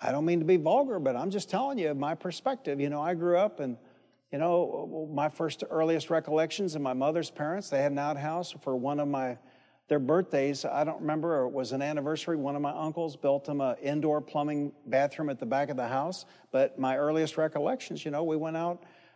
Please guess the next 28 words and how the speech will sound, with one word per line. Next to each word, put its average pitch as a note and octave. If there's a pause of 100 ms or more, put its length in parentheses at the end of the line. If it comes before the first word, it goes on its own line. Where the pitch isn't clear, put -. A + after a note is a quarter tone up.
(160)
you C#3+
know, D#3+
we E3+
found D#3+
us E3
a F#3
spot C4
or -
we C3
went C#3
out D#3
to E3+
the E3
barn. G3+
You D3
just C#3
had D3
to D3
avoid D3
where C#3
other D3+
people E3+
had C#3
been, G3
you C3
know. C#3+ (460)
And, C#3+
uh, C#3